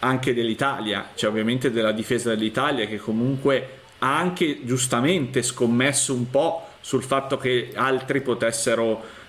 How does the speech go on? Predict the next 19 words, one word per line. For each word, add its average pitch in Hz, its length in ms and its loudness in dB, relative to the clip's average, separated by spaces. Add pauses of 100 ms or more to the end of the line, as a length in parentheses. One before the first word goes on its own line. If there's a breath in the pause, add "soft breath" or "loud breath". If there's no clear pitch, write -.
non 135 240 4
trovare 127 440 2
la 117 140 4
loro 120 440 6
miglior 117 360 4
giornata, 127 640 0
anche 113 240 -4
perché 110 280 -2
se 113 140 0
la 113 80 2
Serbia 117 340 0
continuava 117 400 2
a 117 40 0
tirare 120 440 2
come 113 160 0
aveva 113 260 2
fa-, 120 200 -2
ha 120 100 -4
fatto 113 580 -2